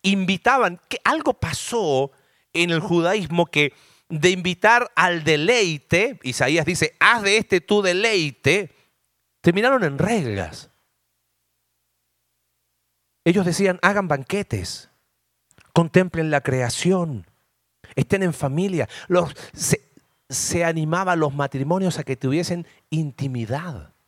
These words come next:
como parte del deleite de lo que Dios había creado. Qué triste. A ver, otra vez, treinta segundos de honestidad.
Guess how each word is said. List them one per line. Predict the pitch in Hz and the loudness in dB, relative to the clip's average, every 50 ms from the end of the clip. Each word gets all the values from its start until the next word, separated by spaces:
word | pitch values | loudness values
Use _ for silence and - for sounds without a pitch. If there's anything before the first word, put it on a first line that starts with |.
| _ _ _ _ _ _ _ _ _ _ _ _ _ | _ _ _ _ _ _ _ _ _ _ _ _ _
como | - 214 214 196 180 | -2 0 0 0 -2
parte | - - 220 233 247 247 - - 240 226 | -2 -2 -2 -2 -2 -4 -4 -2 -2 -2
del | 190 175 175 180 180 160 | 0 0 0 0 0 0
deleite | 170 175 170 165 170 185 214 233 269 262 220 - - 165 160 | 0 0 0 0 0 2 2 2 0 -2 -4 -2 -2 -2 0
de | 160 160 | 0 2
lo | 156 156 | 0 0
que | - - 170 165 | 0 0 -2 0
Dios | 143 165 185 220 233 240 - 190 | 0 2 0 0 0 -2 -6 -6
había | 185 190 226 233 247 240 226 | -6 -6 -6 -6 -6 -6 -6
creado. | - - 208 190 190 - - - 285 285 247 175 123 104 101 _ _ _ _ _ _ _ _ _ _ _ _ _ _ _ _ _ _ _ _ _ _ _ _ _ _ _ _ _ _ _ _ _ _ _ _ _ _ _ _ _ _ _ _ _ _ _ _ _ _ _ _ _ _ _ | -4 -4 -2 -2 -2 -4 -4 -4 -4 -2 -2 -2 -4 -6 -12 _ _ _ _ _ _ _ _ _ _ _ _ _ _ _ _ _ _ _ _ _ _ _ _ _ _ _ _ _ _ _ _ _ _ _ _ _ _ _ _ _ _ _ _ _ _ _ _ _ _ _ _ _ _ _
Qué | - - - 220 226 220 | -12 -8 -4 -4 -4 -4
triste. | - - 190 185 180 143 - _ - - 80 - _ _ _ _ _ _ _ _ _ _ _ _ _ _ _ _ _ _ _ _ _ _ _ _ _ _ _ _ _ _ _ _ _ _ _ - - | -2 -4 -2 -2 -4 -6 -8 _ -16 -18 -18 -18 _ _ _ _ _ _ _ _ _ _ _ _ _ _ _ _ _ _ _ _ _ _ _ _ _ _ _ _ _ _ _ _ _ _ _ -20 -16
A | _ - 95 | _ -4 -2
ver, | 104 107 98 95 - _ _ _ _ _ | -2 -2 -2 -4 -14 _ _ _ _ _
otra | - 107 110 - 113 107 | -4 -4 -2 0 0 0
vez, | 110 107 98 - - _ _ _ | 0 -2 -4 -6 -16 _ _ _
treinta | - 107 117 117 107 117 104 | -2 -2 -2 0 -2 -4 -4
segundos | - 110 101 110 117 113 113 101 | -2 -2 -2 -2 -2 0 0 0
de | 101 | 0
honestidad. | 98 98 95 82 - 101 98 98 92 85 82 - | -2 -4 -6 -8 -6 -4 -2 -2 -2 -4 -6 -10